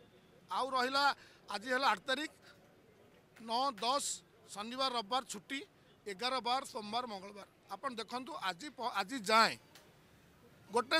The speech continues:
ଦୁଷ୍କର୍ମ ହତ୍ୟା ଅଭିଯୋଗରେ ପୀଡ଼ିତା ହୁଅନ୍ତୁ କିମ୍ବା ପୀଡ଼ିତାର ବାପା ମା, ଯେହେତୁ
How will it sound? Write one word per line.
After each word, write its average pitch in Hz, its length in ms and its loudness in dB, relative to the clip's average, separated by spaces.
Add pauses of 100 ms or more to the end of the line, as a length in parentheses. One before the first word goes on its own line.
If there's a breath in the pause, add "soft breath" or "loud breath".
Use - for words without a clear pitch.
(120)
ଦୁଷ୍କର୍ମ 294 560 8 (320)
ହତ୍ୟା 277 480 6 (160)
ଅଭିଯୋଗରେ 240 540 6 (2000)
ପୀଡ଼ିତା 262 400 6
ହୁଅନ୍ତୁ 302 420 8 (560)
କିମ୍ବା 254 300 4
ପୀଡ଼ିତାର 294 420 4 (220)
ବାପା 294 320 4
ମା, 320 120 10 (280)
ଯେହେତୁ 247 260 6